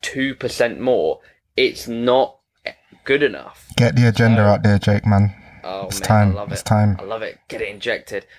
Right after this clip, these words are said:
Speaker 1: But, like, La-, Lampard is going underrated in his job. He's being effective. He's get-, don't get me wrong, the attacking play is not there whatsoever. But it's almost like the opposite of when he was at Chelsea. At Chelsea, we were able to score goals quite well,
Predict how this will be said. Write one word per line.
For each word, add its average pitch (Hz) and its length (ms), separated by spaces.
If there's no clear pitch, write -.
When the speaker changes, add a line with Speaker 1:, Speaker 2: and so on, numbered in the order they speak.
Speaker 1:
But, 165 100
like, 170 200
La-, 185 280
Lampard 185 460
is 151 100
going 175 220
underrated 175 400
in 120 80
his 117 160
job. 95 200
He's 123 280
being 127 420
effective. - 720
He's 104 260
get-, - 440
don't 147 140
get 127 100
me 110 60
wrong, 117 240
the 98 100
attacking 113 540
play 92 300
is 101 120
not 107 220
there 95 220
whatsoever. 110 760
But 95 380
it's 143 140
almost 202 220
like 113 100
the 87 100
opposite 135 440
of 90 140
when 107 120
he 95 80
was 95 120
at - 160
Chelsea. 85 580
At - 100
Chelsea, 165 300
we 113 160
were 107 220
able 113 160
to 101 60
score 160 320
goals 85 260
quite 73 200
well, 80 320